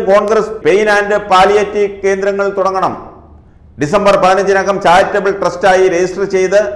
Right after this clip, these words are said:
ആരംഭിക്കാനാണ് നിർദ്ദേശം. സി പി എമ്മിൻ്റെയും അനുബന്ധ സംഘടനകളുടെയും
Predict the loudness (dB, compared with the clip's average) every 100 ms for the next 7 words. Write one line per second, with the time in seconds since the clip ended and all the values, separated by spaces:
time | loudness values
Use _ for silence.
0 | -12 -20 -8 -4 -2 -2 -8 -6 -6 -6
1 | -8 -8 -8 -8 -10 -14 -18 -20 _ _
2 | _ _ _ _ -8 -6 -4 -6 -6 -6
3 | -6 -6 -8 -6 -6 -6 -6 -6 -6 -6
4 | -6 -6 -6 -6